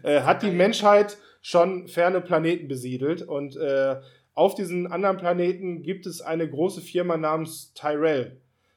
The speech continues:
und diese stellt, äh, Replikanten her und diese, äh, Replikanten sind organische Menschen, äh, aber halt geschaffen. Das heißt, die werden halt in einer Art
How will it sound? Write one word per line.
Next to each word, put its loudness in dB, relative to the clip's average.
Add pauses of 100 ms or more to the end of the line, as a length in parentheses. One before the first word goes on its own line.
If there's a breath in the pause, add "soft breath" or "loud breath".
und -8
diese -2
stellt, -4
äh, -8
Replikanten -6
her -8
und -12 (140)
diese, -12
äh, -4
Replikanten -6
sind -8
organische -4
Menschen, -6 (280 soft breath)
äh, -2 (160)
aber 2
halt 0
geschaffen. -2
Das -14
heißt, -2
die -12
werden -2
halt -2
in -10
einer -2
Art -4